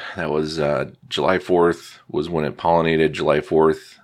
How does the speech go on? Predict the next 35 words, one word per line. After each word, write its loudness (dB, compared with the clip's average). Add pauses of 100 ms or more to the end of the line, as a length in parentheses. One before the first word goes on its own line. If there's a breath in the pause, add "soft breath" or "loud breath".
(120)
um, -8
in -2
Southeast 0
Wisconsin, -6
we -4
were 0
at -4
a -6
hundred -6
and -14
four 0
degrees, -6
I -8
think, -8
that -2
day. 2 (960 loud breath)
And 0
it 0
was, 2
like, 0
a -4
hundred, 2
it 6
was 4
over 2
a -4
hundred 0
for -2
three -4
or 2
four 0
days 2
in -10
a -10
row, -4